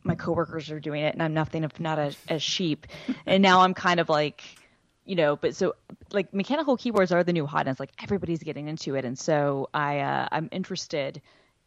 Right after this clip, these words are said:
Speaker 1: in, uh, in kind of your take on this. Um, do they still sell this Ultimate Hacking Keyboard? Is it still available for sale, and how much does it cost?
Speaker 2: It's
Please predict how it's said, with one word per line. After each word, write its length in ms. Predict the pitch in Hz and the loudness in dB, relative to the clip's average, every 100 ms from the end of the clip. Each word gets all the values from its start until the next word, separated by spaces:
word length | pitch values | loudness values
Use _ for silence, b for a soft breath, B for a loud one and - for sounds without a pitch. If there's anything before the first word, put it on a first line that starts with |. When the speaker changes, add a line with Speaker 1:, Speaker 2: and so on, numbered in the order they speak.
| 180 | -2
Speaker 1:
in, 260 | 165 151 | 0 0
uh, 160 | 139 135 | -2 -2
in 100 | - | -6
kind 220 | 170 180 156 | -6 -4 -4
of 80 | |
your 100 | 147 | -6
take 300 | 139 - 160 | -8 -6 -2
on 140 | 156 147 | -2 -2
this. 300 | 139 135 - _ _ - | -4 -8 -14 _ _ -2
Um, 500 | 156 151 139 143 135 _ _ _ _ 190 | 0 2 0 -4 -8 _ _ _ _ -4
do 120 | 202 | 0
they 120 | 190 | 2
still 220 | - 170 | 2 -2
sell 260 | 156 170 160 | 0 0 0
this 200 | 180 170 | -2 -6
Ultimate 240 | 160 175 | -8 -10
Hacking 300 | 160 160 175 | -10 -8 -8
Keyboard? 300 | - 165 175 | -10 -10 -8
Is 80 | 156 | -8
it 100 | 147 | -12
still 160 | - 151 | -10 -8
available 320 | 151 143 156 | -6 -6 -8
for 100 | 151 | -12
sale, 400 | - 147 143 165 | -8 -4 -2 -4
and 100 | 147 | -6
how 140 | 143 | -8
much 160 | 147 147 | -8 -8
does 140 | 151 | -10
it 80 | 151 | -12
cost? 400 | - 147 - - | -4 -2 -2 -6
Speaker 2:
It's 180 | 120 - | -8 -6